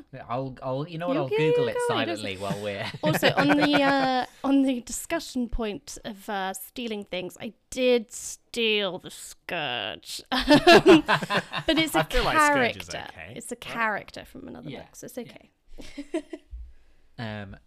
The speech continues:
Speaker 1: perfect. I think I'd like to come up with another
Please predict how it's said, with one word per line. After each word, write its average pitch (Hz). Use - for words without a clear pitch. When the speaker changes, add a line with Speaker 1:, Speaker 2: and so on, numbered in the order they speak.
Speaker 1:
perfect. -
I 143
think 175
I'd 156
like 147
to -
come 127
up -
with 113
another 104